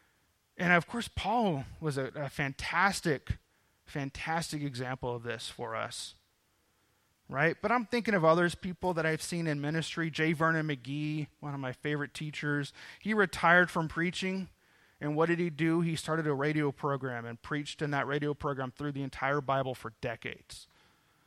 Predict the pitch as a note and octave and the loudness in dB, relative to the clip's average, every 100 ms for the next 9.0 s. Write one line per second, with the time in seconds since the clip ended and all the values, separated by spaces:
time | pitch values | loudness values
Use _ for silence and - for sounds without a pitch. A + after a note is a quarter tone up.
0 | _ D#3 F3+ E3+ - - G#3 G3+ F#3 F#3+ | _ 0 2 2 -4 4 6 8 8 6
1 | - F3 E3+ E3+ D3 - C#3 D3 C#3 D3+ | 4 0 0 -2 -2 -4 -2 -2 -2 -4
2 | C#3 A2+ A2 - - _ _ _ _ _ | -4 -4 -8 -20 -20 _ _ _ _ _
3 | _ - C#3 C3 - D#3 D#3 D3+ C#3 C3 | _ -8 -6 -6 -4 -2 0 0 -2 -4
4 | D3 D#3 - C#3 C3+ - D#3+ D3 C#3 A#2+ | -4 -4 -4 -4 -4 -8 -6 -6 -6 -6
5 | C3 B2+ C3 B2+ C3 A#2+ - B2 - C3 | -8 -6 -6 -6 -6 -6 -8 -12 -10 -10
6 | - C3+ A#2+ A#2 - - - - F3 - | -4 -2 -2 -6 -12 -16 -6 2 4 4
7 | F#3+ - - E3 F3+ F3 E3 - F3 F3 | 0 -2 0 6 6 6 4 0 -2 0
8 | F3+ F3 D3+ C3 C#3+ - F3 F3 F#3 - | 2 0 0 0 0 0 0 2 2 -4